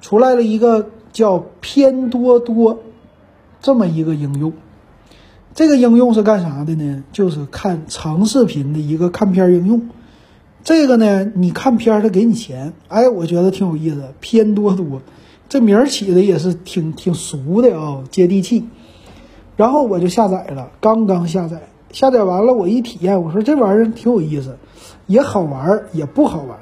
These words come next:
好玩儿在哪儿呢？它模仿抖音，但是抖音是竖着刷屏，是吧？他们家都横版资源，所以它是横着刷屏，你得把手机横过来，然后刷，刷，刷，往上刷。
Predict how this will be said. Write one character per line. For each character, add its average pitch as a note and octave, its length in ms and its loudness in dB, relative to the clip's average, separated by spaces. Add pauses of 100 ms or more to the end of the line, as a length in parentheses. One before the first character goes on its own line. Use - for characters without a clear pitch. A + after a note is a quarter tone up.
(100)
好 - 160 -2
玩 F#3+ 140 4
儿 A#3 40 2
在 C4+ 120 4
哪 A#3 80 -4
儿 D#3+ 160 -8
呢？ D3 260 -6
它 - 120 -2
模 G#3+ 200 2
仿 G3 220 0
抖 F3+ 120 -4
音， D3+ 280 -6 (840)
但 D4 180 4
是 C4 140 -4
抖 F#3 220 2
音 G#3+ 160 4
是 A#3 140 2
竖 D#4 340 4
着 G3 80 4
刷 E3+ 220 -2
屏， C#3+ 260 -8
是 F#3 80 0
吧？ F#3 260 0
他 A3+ 120 -4
们 B3 100 0
家 A#3+ 180 4
都 A#3+ 120 2
横 G3 200 -4
版 G3+ 200 0
资 D3+ 120 -8
源， C#3 160 -8 (460)
所 C#4+ 180 2
以 C#4 80 2
它 A#3+ 140 4
是 B3+ 80 0
横 F#3 420 0
着 F4+ 120 2
刷 D3 240 -8
屏， - 180 -20 (280)
你 A3+ 180 0
得 C#4 100 4
把 C#4+ 100 0
手 A3+ 180 0
机 G3+ 140 0
横 D3+ 220 -6
过 G#3 120 2
来， D3+ 200 -10 (400)
然 F3 120 -4
后 F#3 60 0
刷， G3+ 440 0
刷， G3 280 2
刷， F#3+ 240 0
往 E3 180 -6
上 E3 160 -2
刷。 C3 340 -12